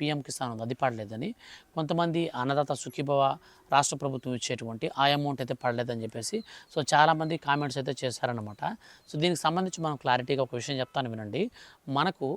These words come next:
అన్నదాత సుఖీభవ స్కీమ్‌లో ఇరవై వేల రూపాయలు ఉంటే రెండు పథకాలు కలిపి ఇరవై వేల రూపాయలు అనమాట. So రాష్ట్ర ప్రభుత్వం వాటా సపరేట్గా ఉంటుంది కాబట్టి రాష్ట్ర ప్రభుత్వం వేసే డబ్బుల్ని నేరుగా మనం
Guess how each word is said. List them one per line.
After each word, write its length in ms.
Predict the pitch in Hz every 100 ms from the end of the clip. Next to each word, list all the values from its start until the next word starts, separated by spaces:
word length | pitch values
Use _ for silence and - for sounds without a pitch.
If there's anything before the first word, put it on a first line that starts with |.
| - -
అన్నదాత 320 | 135 156 175 165 -
సుఖీభవ 400 | 127 135 135 131
స్కీమ్‌లో 320 | - 127 120 143 123
ఇరవై 200 | 135 147
వేల 100 | 147 135
రూపాయలు 300 | - 139 127 107
ఉంటే 200 | 123 175 - - - _ -
రెండు 340 | 139 175 170 120 _ -
పథకాలు 380 | 131 139 135 117 -
కలిపి 340 | 127 143 226 - - - 151
ఇరవై 240 | 143 156
వేల 120 | 143 131
రూపాయలు 260 | 127 131 113
అనమాట. 280 | 104 101 135 208 - - - -
So 80 | 156 147
రాష్ట్ర 220 | 170 175
ప్రభుత్వం 340 | 170 156 - 160
వాటా 220 | 135 135 139
సపరేట్గా 460 | 131 120 127 127
ఉంటుంది 220 | 113 110 104
కాబట్టి 320 | 101 - 180 247 - - _
రాష్ట్ర 260 | 139 156 175 156
ప్రభుత్వం 360 | 139 131 135 127 123
వేసే 240 | 127 127 110
డబ్బుల్ని 360 | 113 117 120 165
నేరుగా 320 | 127 120 120 220 - - - _ 135
మనం 140 | 135